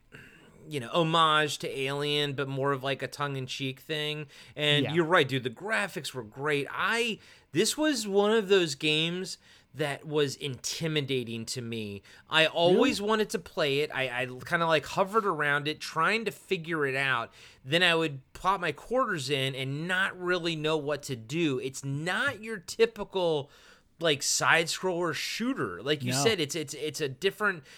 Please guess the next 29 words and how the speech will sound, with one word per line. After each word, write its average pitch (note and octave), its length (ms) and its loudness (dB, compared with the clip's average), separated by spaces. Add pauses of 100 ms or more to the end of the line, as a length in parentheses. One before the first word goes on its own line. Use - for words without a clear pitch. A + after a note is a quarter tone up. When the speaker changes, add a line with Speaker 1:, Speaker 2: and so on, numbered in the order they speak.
(100)
Speaker 1:
it's D3+ 140 -6
a D#3 60 0
concept, F#3+ 720 -2
and B2+ 120 -6
I, C#3+ 260 -2
I D3+ 40 0
don't F#3+ 220 -4
really G#3 240 -2
think G#3+ 280 -8
we've F3+ 180 -2
ever F3 200 0
seen D#3+ 840 -4 (360)
another D#3+ 480 2
game C#3+ 760 0
like C3 400 -4 (140)
Xenophobe A#2+ 800 0
before. G#2+ 540 -2
And G#3+ 300 0 (340)
it's D#3+ 160 -8
a F#3 60 2
game G3+ 380 2
that, D#4 120 2
honestly, A3+ 460 0
I E3+ 160 2
would G3 180 4
love E3 460 -2
to G#3 80 -4
play F#3 340 -2
now C#3 680 -2